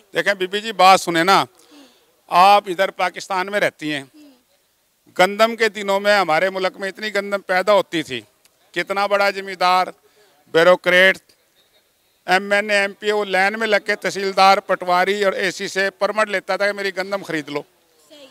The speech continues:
Speaker 1: अब वो गंदम कहाँ गई? जबकि हम अफगानिस्तान भी हर साल दे रहे हैं।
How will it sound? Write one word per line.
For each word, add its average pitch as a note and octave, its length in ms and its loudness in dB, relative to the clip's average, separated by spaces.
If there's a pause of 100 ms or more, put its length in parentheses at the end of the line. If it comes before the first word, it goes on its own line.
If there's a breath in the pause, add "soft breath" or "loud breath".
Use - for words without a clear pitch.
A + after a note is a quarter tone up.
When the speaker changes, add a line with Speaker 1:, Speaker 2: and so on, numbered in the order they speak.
Speaker 1:
अब F#3+ 120 4
वो A3 80 4
गंदम A3 300 -2
कहाँ F#3+ 280 4
गई? G#3 200 0 (580)
जबकि E3+ 260 0
हम G3+ 180 -2
अफगानिस्तान E3+ 640 -4
भी G#3 100 -2
हर F#3 100 4
साल F#3+ 240 -2
दे G3 160 0
रहे G3+ 100 -2
हैं। F#3 100 -8